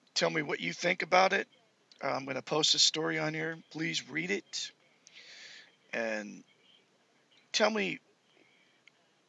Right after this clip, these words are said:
how it makes you feel. You can do video responses. You can,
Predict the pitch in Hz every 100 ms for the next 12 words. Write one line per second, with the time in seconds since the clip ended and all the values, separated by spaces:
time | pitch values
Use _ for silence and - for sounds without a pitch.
0 | - - 196 190 190 180 170 - 156 170
1 | 180 - _ _ _ _ _ - - -
2 | - - _ _ _ _ _ - 285 -
3 | 160 139 139 131 165 170 165 160 - 165
4 | 175 175 175 143 - 139 135 135